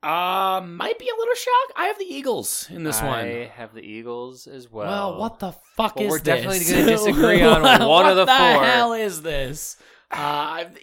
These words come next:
Speaker 1: I have the Eagles. I think that the boys are going to have a little bit of a down se-, like, they're gonna have a little bit of a rough patch.
Speaker 2: Zeke is
Speaker 1: And
Speaker 2: still fat.
Speaker 1: <laughs>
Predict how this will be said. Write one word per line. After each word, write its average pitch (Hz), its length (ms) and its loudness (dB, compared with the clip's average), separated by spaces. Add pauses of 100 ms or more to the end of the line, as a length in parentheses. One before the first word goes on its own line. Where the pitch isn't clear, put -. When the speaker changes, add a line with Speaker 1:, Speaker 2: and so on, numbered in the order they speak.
Speaker 1:
I 185 80 2
have 214 100 -2
the 202 120 -12
Eagles. 185 440 -6
I 170 200 -2
think 196 260 -12
that 185 140 -20
the 165 80 -12
boys 160 680 -6
are 131 760 -6 (1000)
going 156 240 -4
to 156 80 -6
have 147 420 -8
a 131 220 -8
little 139 360 -8
bit 127 360 -8 (240)
of 120 160 -14
a 104 560 -12 (840)
down 123 380 -6
se-, - 220 -8
like, 131 140 -8
they're 147 80 -6
gonna 160 100 -6
have 156 100 -6
a 147 40 -8
little 139 140 -6
bit 135 100 -6
of 123 60 -8
a 117 40 -10
rough 107 260 -10
patch. 87 440 -12 (280)
Speaker 2:
Zeke 143 200 -6
is 120 60 -4
Speaker 1:
And 117 80 -2
Speaker 2:
still 117 240 -6
fat. 107 400 -10 (240)
Speaker 1:
<laughs> - 60 -18